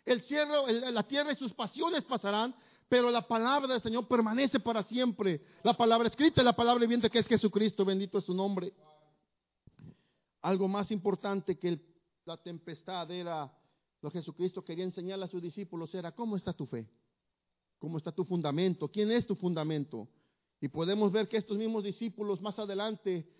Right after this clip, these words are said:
que tenían miedo en la barca con Jesucristo, más adelante fueron los encargados de llevar el evangelio y sufrieron persecuciones, as-, angustias,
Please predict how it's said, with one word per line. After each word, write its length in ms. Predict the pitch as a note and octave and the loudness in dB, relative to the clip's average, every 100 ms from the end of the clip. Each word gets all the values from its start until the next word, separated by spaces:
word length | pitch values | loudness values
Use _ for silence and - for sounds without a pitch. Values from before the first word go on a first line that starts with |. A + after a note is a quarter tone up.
| _ _ | _ _
que 100 | F#3+ | -4
tenían 360 | G3 F#3+ G#3+ G#3+ | -2 0 0 0
miedo 240 | A3+ A3+ | 2 0
en 60 | G#3+ | 0
la 100 | G3 | 0
barca 300 | G#3+ A3+ G#3+ | 0 -2 -4
con 140 | G3+ | -2
Jesucristo, 800 | F#3 F3+ F#3 G#3 A#3+ - F#3 E3 - _ _ - | -2 -2 -2 0 -2 -2 -2 -2 -8 _ _ -2
más 200 | G#3 G#3+ | 0 2
adelante 480 | G#3 G3+ A#3 - F#3+ | 2 2 2 0 -2
fueron 240 | G#3+ G#3+ | 0 0
los 160 | G#3 G3+ | 0 -2
encargados 540 | F#3 F3 G#3+ G#3+ F#3+ | -4 -6 -6 -6 -6
de 100 | F#3 | -6
llevar 240 | F3+ F#3+ | -6 -4
el 100 | G3+ | -6
evangelio 600 | F#3+ E3+ D#3+ A3 G3 F3 - _ - | -10 -12 -10 -10 -8 -10 -12 _ -10
y 80 | A3 | -8
sufrieron 400 | F#3+ G3 A3 G3 | -6 -4 -2 -2
persecuciones, 760 | G3 F#3+ F3 D#3+ F#3 G#3+ G3 | -4 -8 -10 -6 -2 0 0
as-, 200 | F#3 D#3+ F3+ | -2 -4 -4
angustias, 720 | E3 D#3+ A#3 - G3+ G3 | -4 -2 -4 -4 -2 -2